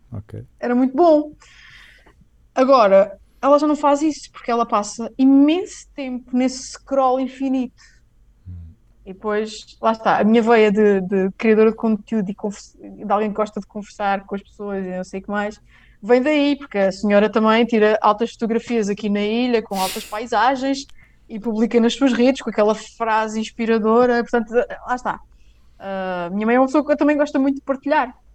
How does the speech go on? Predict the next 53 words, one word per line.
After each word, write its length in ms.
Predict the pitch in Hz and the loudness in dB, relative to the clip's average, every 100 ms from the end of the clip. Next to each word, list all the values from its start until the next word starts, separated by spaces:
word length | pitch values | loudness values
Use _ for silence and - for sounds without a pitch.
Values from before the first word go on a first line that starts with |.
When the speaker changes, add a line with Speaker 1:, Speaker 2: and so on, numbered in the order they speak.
| _ - - | _ -20 -12
Speaker 1:
Também 220 | 120 120 | -4 -4
tá 100 | 117 | 0
Speaker 2:
E 40 | 123 | 2
Speaker 1:
meio 100 | 127 | 2
Speaker 2:
ela 80 | 123 | 2
agora 240 | 127 127 | 2 2
Speaker 1:
caminho, 180 | 127 139 | 2 -2
tá 120 | - | -2
meio 160 | 127 127 | 0 2
caminho 240 | 131 127 | 2 2
para 100 | 123 | 2
ser 140 | - 131 | 0 2
uma 160 | 123 | 2
influencer 440 | 113 - 104 - 98 | 2 0 -4 -4 -4
também. 340 | 101 101 98 - _ _ _ _ - | -4 -6 -8 -14 _ _ _ _ -12
Speaker 2:
Também, 280 | 233 233 214 | -8 -8 -4
tá 100 | 208 | -4
a 40 | |
trabalhar, 300 | 208 214 220 | -2 -2 0
ela 140 | 226 220 | 2 2
tá 80 | 240 | 2
a 40 | |
trabalhar 260 | 247 233 226 | 0 0 0
nisso. 260 | 180 170 - | -2 -8 -4
Ela 120 | 185 | -2
já 100 | 202 | 0
podia 140 | 202 233 | -2 -2
ser 120 | 233 | -2
influencer 540 | 226 - 220 226 220 226 | -4 -2 -2 -2 0 2
da 100 | 214 | 2
área 220 | 208 214 | 2 0
do 100 | 208 | -2
fitness, 440 | 202 233 220 220 | -4 -4 -6 -8
porque, 280 | - _ - 190 190 - _ - - _ - | -12 _ -20 -20 -20 -20 _ -20 -20 _ -8
eh, 240 | 190 175 | -6 -2
ela 140 | 185 | 0
tem 120 | 202 220 | 2 2
uma 60 | |
história 240 | 220 220 202 | 2 2 2
muito 180 | 208 | 2
engraçada 480 | 214 202 208 165 160 | 0 -2 0 2 2
nesse 180 | 175 170 | -2 -4
aspecto. 360 | 196 - 131 - _ - - _ _ | -10 -8 -10 -10 _ -20 -20 _ _
Mas, 600 | 240 294 208 175 - - _ _ _ _ | 0 4 4 0 -10 -14 _ _ _ _
eh, 220 | 233 226 | -10 -8
preocupa-me 560 | 226 285 294 311 302 294 | 0 2 4 2 4 4
muito, 260 | 285 302 302 | 6 4 4
por 100 | 302 | 4
exemplo, 240 | 302 294 | 4 4
esse 120 | 285 | 2
tipo 140 | - - | -2 -4
de 60 | |
comportamentos 880 | - 247 - 254 254 226 - - - | -2 0 2 4 4 0 -10 -14 -18